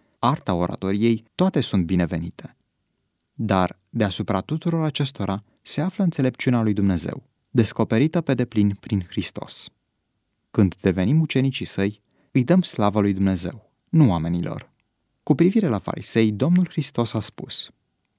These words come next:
„Ei au iubit mai mult slava oamenilor decât slava lui Dumnezeu.” Stă scris în Evanghelia după Ioan, capitolul treisprezece, cu versetul patruzeci și trei. Ei preferau favoarea oamenilor,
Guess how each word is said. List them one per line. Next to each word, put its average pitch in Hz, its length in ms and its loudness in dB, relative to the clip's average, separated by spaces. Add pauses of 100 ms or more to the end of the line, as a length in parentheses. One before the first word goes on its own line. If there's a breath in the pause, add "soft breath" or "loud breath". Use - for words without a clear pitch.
(220)
„Ei 101 520 -2
au 117 180 0
iubit 117 280 -2
mai 120 140 2
mult 160 240 2
slava 123 400 -4
oamenilor 104 540 0
decât 95 260 -2
slava 95 340 -2
lui 87 120 0
Dumnezeu.” 92 560 -4 (1000)
Stă - 260 -4
scris 123 300 0
în 123 80 2
Evanghelia 113 360 0
după 147 180 -2
Ioan, 117 420 -2
capitolul 92 420 -4
treisprezece, 101 580 -4
cu - 120 -8
versetul 95 340 -4
patruzeci 95 440 -4
și - 100 -6
trei. - 340 -10 (960)
Ei 127 280 4
preferau 139 380 0
favoarea 104 420 2
oamenilor, 98 640 -2